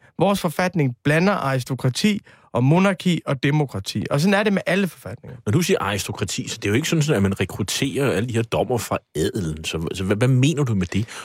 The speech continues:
Speaker 2: Og kunne du ikke prøve på at definere, hvad, hvad, hvad mener du egentlig med demokrati? Det er jo et meget bredt spørgsmål, men, men hvad er definitionen? Hvad er det for en definition, du opererer med?
Speaker 1: Gode, brede spørgsmål.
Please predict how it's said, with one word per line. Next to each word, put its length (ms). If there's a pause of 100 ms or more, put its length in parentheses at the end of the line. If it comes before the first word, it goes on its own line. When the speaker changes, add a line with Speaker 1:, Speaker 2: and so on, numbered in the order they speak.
(140)
Speaker 2:
Og 220
kunne 120
du 40
ikke 100
prøve 260
på 280
at 120
definere, 360
hvad, 180
hvad, 200
hvad 140
mener 460
du 220
egentlig 260
med 120 (100)
demokrati? 680
Det 100
er 40
jo 60
et 160
meget 360
bredt 180
spørgsmål, 500
men, 200
men 300
hvad 120
er 100
definitionen? 960 (140)
Hvad 120
er 20
det 60
for 60
en 60
definition, 360
du 80
opererer 360
med? 140 (320)
Speaker 1:
Gode, 320
brede 300
spørgsmål. 540